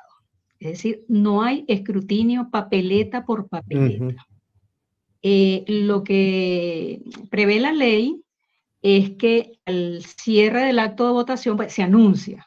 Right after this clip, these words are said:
Speaker 1: El, el presidente está obligado a decir que está cerrando la mesa. Eh, hay varias cosas ahí que podemos ver después con el tema del
Speaker 2: Ujú.
Speaker 1: horario, cierre y todo lo demás. Pero en principio la formalidad es que se anuncia el, el cierre de la mesa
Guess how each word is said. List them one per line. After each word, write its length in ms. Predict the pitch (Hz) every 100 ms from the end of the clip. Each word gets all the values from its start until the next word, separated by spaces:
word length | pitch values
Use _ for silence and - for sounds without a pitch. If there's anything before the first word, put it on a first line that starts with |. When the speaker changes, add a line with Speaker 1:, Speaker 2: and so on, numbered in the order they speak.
| _
Speaker 1:
El, 180 | 160 160
el 120 | 185
presidente 440 | - 175 175 170 226
está 220 | 220 208
obligado 460 | 247 214 180 180 208
a 60 | 247
decir 500 | 160 - 233 359 - _ _ -
que 80 |
está 320 | 180 - 180 175
cerrando 400 | 208 202 175 196
la 100 | 160
mesa. 380 | 151 - - _ _ _ _ _ _ _ _ _ _ _ -
Eh, 500 | 185 180 175 170 165
hay 120 | - 202
varias 240 | 220 254
cosas 260 | 202 196 185
ahí 100 | 180
que 160 | 190
podemos 340 | 175 170 170 185
ver 220 | 180 175
después 320 | 180 - 175
con 160 | 208 190
el 100 | 170
tema 200 | 170 123
del 100 | 120
Speaker 2:
Ujú. 40 |
Speaker 1:
horario, 380 | 139 180 214 214 - _ _
cierre 260 | - 196 196
y 40 | 190
todo 160 | 165
lo 60 | 170
demás. 360 | - - - _ _ _ -
Pero 180 | 202 190
en 100 | 185
principio 480 | 185 165 233 240 285
la 100 | 262
formalidad 520 | 220 185 175 170 175
es 80 | 196
que 120 | 208
se 120 | 196
anuncia 720 | 175 196 294 294 - 165 151 _ _
el, 540 | 175 165 160 143 - 190
el 120 | 180
cierre 400 | - 214 190 196
de 80 | 220
la 140 | 240
mesa 500 | 269 240 196 240 277